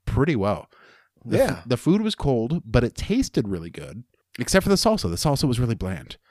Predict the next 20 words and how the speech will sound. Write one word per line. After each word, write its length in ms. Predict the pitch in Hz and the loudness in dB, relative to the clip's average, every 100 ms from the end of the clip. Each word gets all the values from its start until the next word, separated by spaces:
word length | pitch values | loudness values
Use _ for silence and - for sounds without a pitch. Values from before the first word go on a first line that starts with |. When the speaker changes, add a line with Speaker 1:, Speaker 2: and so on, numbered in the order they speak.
| _ _ - | _ _ 0
Speaker 2:
No, 120 | 110 | 2
their 100 | 107 | 4
Speaker 1:
But 60 | 107 | 2
Speaker 2:
salsa's 300 | 139 131 92 | 0 -2 -6
terrible. 340 | - 82 80 | -12 -12 -12
They 120 | 82 107 | -10 0
need 100 | 156 | 2
Speaker 1:
and, 100 | 180 | 2
Speaker 2:
to 20 | |
Speaker 1:
and 60 | 160 | 0
the 220 | 170 175 | 2 4
Speaker 2:
revamp 20 | 147 | 2
Speaker 1:
steak, 240 | - 147 | 2 0
Speaker 2:
that 80 | - | -2
shit. 120 | - | -6
Speaker 1:
the 60 | 127 | -4
steak 280 | - 127 101 | 0 0 0
tasted 300 | 107 95 87 | -2 -4 -4
like 180 | 87 85 _ _ _ _ _ - | -8 -10 _ _ _ _ _ -10
lamb 480 | 98 87 80 87 | -6 -4 -6 -10